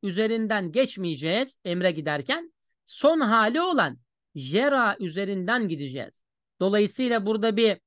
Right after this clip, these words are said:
şuradaki yerayı göz önünde bulunduralım. Yerayı emir yapmak istersek ne yapacağız? Muzaraat harfini sileceğiz ki sonraki harf ra.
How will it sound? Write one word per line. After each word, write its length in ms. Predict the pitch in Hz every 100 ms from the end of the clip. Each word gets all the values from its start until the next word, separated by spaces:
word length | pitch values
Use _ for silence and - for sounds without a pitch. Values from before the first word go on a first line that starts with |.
| _ _ _ _
şuradaki 500 | - - 220 220 220
yerayı 600 | 214 185 220 220 220 247
göz 180 | 233 220
önünde 400 | 208 202 180 175
bulunduralım. 560 | 160 160 151 156 233 370 _ _ _
Yerayı 600 | 151 196 254 254 247 226
emir 280 | 247 220 254
yapmak 400 | 233 226 220 220
istersek 560 | - - 226 - 220 220
ne 120 | 262
yapacağız? 540 | 220 185 175 285 320 _ _ -
Muzaraat 640 | 196 208 226 233 240 240 233
harfini 360 | 208 180 180
sileceğiz 680 | 135 220 240 220 277 285 - _ _ _ _
ki 360 | - 262 196 - _ _ _
sonraki 640 | - 196 220 240 233 233
harf 300 | 220 202 -
ra. 420 | 160 175 254 226